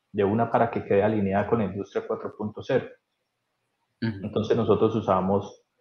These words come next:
Speaker 1: la, la división por site, área,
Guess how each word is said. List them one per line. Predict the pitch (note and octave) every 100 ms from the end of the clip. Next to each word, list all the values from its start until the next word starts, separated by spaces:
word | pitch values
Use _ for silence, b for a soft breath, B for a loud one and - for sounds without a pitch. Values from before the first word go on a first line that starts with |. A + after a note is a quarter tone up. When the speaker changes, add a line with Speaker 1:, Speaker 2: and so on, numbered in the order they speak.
| _ _
Speaker 1:
la, | G2+ G2 F#2+ F#2+ - -
la | G#2
división | G2+ G2+ - G#2 G2 -
por | G#2 G2
site, | - A#2+ B2+ C#3 - -
área, | A2+ A#2+ C3+ D3 F3